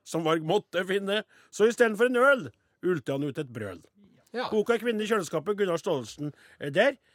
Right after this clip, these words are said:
Speaker 1: Eh, gratulerer. Og til slutt, boken heter Kvinnen i kjøleskapet, mannen bak forfatterskapet. Eh, Varg Veum er Gunnar Staalesen, eh, og stor er T-skjortestørrelsen. Hilsen fra Jostein Førsvold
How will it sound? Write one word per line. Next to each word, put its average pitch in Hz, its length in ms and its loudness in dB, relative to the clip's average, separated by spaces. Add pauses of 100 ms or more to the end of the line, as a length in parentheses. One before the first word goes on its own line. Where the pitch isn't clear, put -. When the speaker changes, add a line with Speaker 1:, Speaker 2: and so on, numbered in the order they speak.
(120)
Speaker 1:
Eh, 170 320 2
gratulerer. 165 560 -2
Og 190 160 -2
til 185 80 -6
slutt, 254 360 2 (680)
boken 139 400 -2
heter 143 240 -2
Kvinnen 175 240 0
i 165 40 -6
kjøleskapet, 170 600 0 (160)
mannen 127 480 -2
bak 131 240 -4
forfatterskapet. 143 960 -6 (340)
Eh, 143 460 -2
Varg 143 260 -2
Veum 151 260 0
er 123 200 -6
Gunnar 143 240 -4
Staalesen, 165 540 -6 (560)
eh, 156 380 2
og 139 240 0
stor 170 580 -6
er 147 400 -2
T-skjortestørrelsen. 120 920 -8 (240)
Hilsen 127 320 -6
fra 120 140 -12
Jostein 156 560 -6
Førsvold 143 560 -6